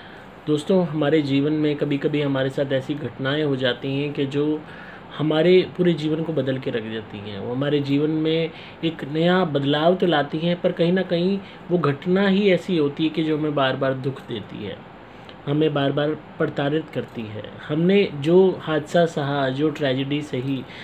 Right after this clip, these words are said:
जो परेशानी सही, जो धोखा सहा, जो भी दुख हमने झेला, वो तो समय निकल गया, पर हम अभी भी उस दुख को अपने सीने से ओढ़े बैठे होते हैं। हम चाह के भी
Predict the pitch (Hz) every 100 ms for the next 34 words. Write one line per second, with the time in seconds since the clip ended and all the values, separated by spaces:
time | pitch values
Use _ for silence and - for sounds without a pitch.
0 | - - 143 156 151 147 143 123 143 139
1 | 135 135 135 139 135 127 123 139 135 123
2 | 127 127 123 135 131 - - - 185 170
3 | 208 - 160 160 147 127 131 135 113 -
4 | - - - - - - 156 214 240 220
5 | - - - - - - - - 190 190
6 | 180 185 185 170 190 175 156 156 165 160
7 | 165 151 165 180 185 190 190 - - -
8 | 170 147 135 175 - - 160 139 143 -
9 | - 147 170 170 165 156 156 151 147 135
10 | 135 135 123 - 123 117 - 113 120 -
11 | - - - - - - - - - 175
12 | 196 190 - - 175 175 196 196 180 165
13 | 180